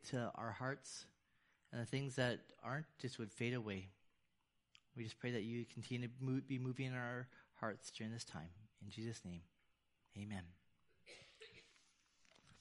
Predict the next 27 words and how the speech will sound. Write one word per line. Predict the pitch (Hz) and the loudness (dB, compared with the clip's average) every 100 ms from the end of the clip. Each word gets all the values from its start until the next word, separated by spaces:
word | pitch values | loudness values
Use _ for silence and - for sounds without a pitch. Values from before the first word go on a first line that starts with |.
| - - - - - - - - _ | -12 -12 -10 -16 -18 -20 -20 -20 _
We | 147 175 202 | 8 12 12
are | |
the | 190 | 12
church. | 180 - 170 139 - - - - - _ _ _ _ _ _ _ _ _ - - - - | 10 8 6 6 2 -2 -2 -8 -20 _ _ _ _ _ _ _ _ _ -20 -18 -16 8
Now, | 156 151 | 12 12
for | 147 | 12
those | 170 208 196 | 10 12 12
of | 196 170 | 8 8
you | 180 196 | 8 10
who | 180 | 10
have | 160 | 8
seen | - 175 175 | 8 8 10
the | 165 143 - | 8 2 2
bulletin, | 147 147 147 - 120 165 - _ _ - - - - - | 8 8 8 6 4 4 -4 _ _ -16 -16 -20 -6 8
I | 123 123 120 90 - - | 10 12 10 4 -6 -4
chose | - 160 170 | 8 10 10
a | 147 | 8
picture | 165 - 160 | 4 6 4
for | 147 | 6
the | |
bulletin | 135 147 147 143 | 8 10 10 8
that | 143 135 - - - - - - | 10 10 8 -14 -18 -12 -8 2
I | 135 | 6
tried | 180 185 | 10 10
to | 180 | 10
make | 170 | 8
it | 165 | 8